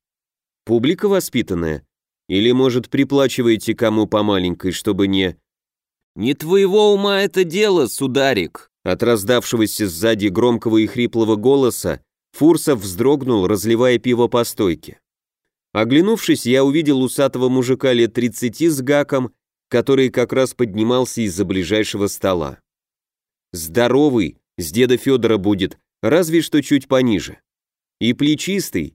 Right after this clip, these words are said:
тяжёлый, то ли грузчик из доков, то ли вовсе кузнец или кочегар.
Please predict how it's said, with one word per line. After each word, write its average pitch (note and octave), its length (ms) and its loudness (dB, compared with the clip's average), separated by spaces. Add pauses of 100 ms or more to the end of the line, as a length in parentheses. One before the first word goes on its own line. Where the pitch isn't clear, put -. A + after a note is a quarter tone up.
тяжёлый, G2+ 680 0 (420)
то A#2+ 140 2
ли C3+ 140 4
грузчик C3+ 500 0
из G2+ 160 -2
доков, A#2 480 0 (480)
то E3 120 4
ли G3+ 100 2
вовсе F3 380 2
кузнец C3+ 520 0
или B2 140 2
кочегар. G#2 720 -2